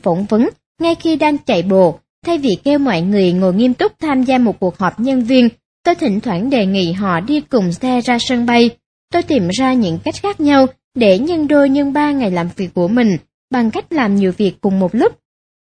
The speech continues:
Và trong quá trình làm việc, tôi đã gắn kết những người trong các mắt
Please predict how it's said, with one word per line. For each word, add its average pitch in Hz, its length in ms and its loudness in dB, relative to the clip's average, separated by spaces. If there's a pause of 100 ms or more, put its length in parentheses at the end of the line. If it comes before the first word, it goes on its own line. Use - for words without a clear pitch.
(160)
Và 196 220 2
trong - 260 -4
quá 440 180 -2
trình 196 240 0
làm 165 220 -2
việc, 185 200 0 (380)
tôi 349 100 0
đã 185 220 0
gắn 220 260 -4
kết 403 260 -4
những 202 200 0
người 202 180 2
trong 240 300 0
các - 160 -10
mắt 381 100 -4